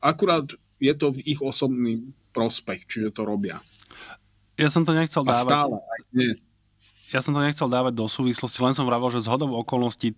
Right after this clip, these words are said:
Speaker 2: teraz to tak vyzerá, že, že nachádza len takých, eh, mm, menej šikovných, povedzme. Ale veď, eh, môže to byť, ako ty vravíš, že, že, že ich vyložene tých gramotnejších nechce.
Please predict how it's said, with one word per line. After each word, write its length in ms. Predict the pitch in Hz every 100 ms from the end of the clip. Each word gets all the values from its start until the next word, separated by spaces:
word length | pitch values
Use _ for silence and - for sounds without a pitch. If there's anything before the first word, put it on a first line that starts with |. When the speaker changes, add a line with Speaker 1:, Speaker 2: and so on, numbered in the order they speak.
| -
Speaker 2:
teraz 320 | 123 131 120
to 120 | 127
tak 240 | - 120
vyzerá, 440 | 110 110 123 120 113
že, 120 | 107 107
že 160 | 107 110
nachádza 560 | 110 - 117 110 110 - - - - -
len 240 | 120 113
takých, 440 | 110 - 107 101 -
eh, 320 | 98 101 95 - -
mm, 880 | - 98 104 104 113 113 - 139 110 117
menej 520 | 117 110 117 120 107
šikovných, 600 | 101 101 - 92 87 -
povedzme. 400 | - 90 87 90 - - -
Ale 280 | 113 127 131
veď, 80 | 123 131
eh, 40 | 123
môže 280 | 123 131 127
to 80 | 120
byť, 140 | 113 110
ako 100 | - 107 - 98
ty 80 | 120
vravíš, 380 | 117 113 110 107 104
že, 160 | 104 101 104
že, 100 | 104 104
že 60 | 101
ich 80 | 101
vyložene 480 | 104 104 104 101 - - - - -
tých 120 | 101
gramotnejších 680 | 110 107 107 104 101 107 -
nechce. 360 | 101 98 -